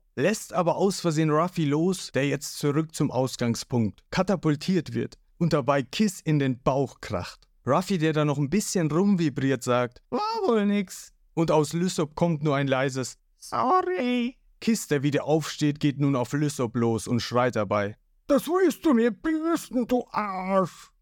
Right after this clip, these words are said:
Lysop rast um sein Leben an den Dorfbewohnern vorbei. Kiss, der jetzt auch bei den Dorfbewohnern ankommt, fragt, „Hey, ihr Witzfiguren, was wollt ihr hier?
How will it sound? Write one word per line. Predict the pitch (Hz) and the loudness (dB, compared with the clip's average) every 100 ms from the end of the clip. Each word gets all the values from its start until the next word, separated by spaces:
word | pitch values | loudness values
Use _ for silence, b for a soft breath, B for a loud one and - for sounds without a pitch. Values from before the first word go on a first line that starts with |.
| - | 0
Lysop | 170 180 175 143 | 0 2 0 0
rast | 139 135 160 - 151 | 0 0 0 -4 0
um | 151 | 0
sein | 147 139 | 2 0
Leben | 135 135 139 117 107 - - | 2 2 2 0 -2 -4 -2
an | 135 | 0
den | 143 123 | 0 0
Dorfbewohnern | 156 147 - 127 135 123 113 | 0 -2 -4 -2 0 0 0
vorbei. | 123 95 90 92 _ _ | -2 -2 -4 -8 _ _
Kiss, | - 220 - | -2 -2 0
der | 147 | -2
jetzt | 135 - | -2 0
auch | 170 151 | -2 0
bei | 160 | 0
den | 139 | 0
Dorfbewohnern | 131 120 - 117 123 120 | 0 -2 -2 -2 0 0
ankommt, | 107 117 127 107 | 0 -2 0 -4
fragt, | - 107 104 - _ - | -2 -2 -2 -4 _ 0
„Hey, | 359 359 269 - _ _ - | 2 4 2 -2 _ _ -2
ihr | 202 220 | 0 0
Witzfiguren, | 370 - - 190 180 190 170 165 131 - _ _ _ - | -4 -6 -2 0 2 2 2 0 -2 -10 _ _ _ 0
was | 170 - 117 | 0 0 -2
wollt | 127 226 233 214 | 0 2 2 2
ihr | 165 113 | 2 2
hier? | 113 147 139 104 - | 2 2 2 0 -10